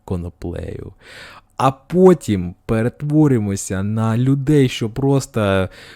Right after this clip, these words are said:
надприбутки, надприбутки отримуємо. Проте пані Тимошенко забула, скажімо так, про деякі правила економічні, які існують. І якщо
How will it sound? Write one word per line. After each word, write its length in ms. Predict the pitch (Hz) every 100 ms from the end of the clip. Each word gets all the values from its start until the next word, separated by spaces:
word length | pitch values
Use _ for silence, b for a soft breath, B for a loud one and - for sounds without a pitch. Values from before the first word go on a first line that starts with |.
| B -
надприбутки, 880 | 127 175 165 175 160 147 113 -
надприбутки 680 | 107 147 - 170 156 151 -
отримуємо. 420 | 127 131 120 110
Проте 540 | - 127 - 180 156 120
пані 280 | 131 131
Тимошенко 680 | 123 123 120 147 147 - 135
забула, 600 | 117 127 135 131 104 95
скажімо 360 | - 110 104 104
так, 180 | 95
про 140 | - 101
деякі 440 | 104 113 104 -
правила 680 | 98 - 107 104 101 92 85 B B B
економічні, 840 | 110 117 110 110 107 - - 90
які 380 | 90 95 - 107
існують. 640 | 110 - 151 185 139 120 B B B -
І 300 | 117 113 -
якщо 600 | 127 127 - 160 160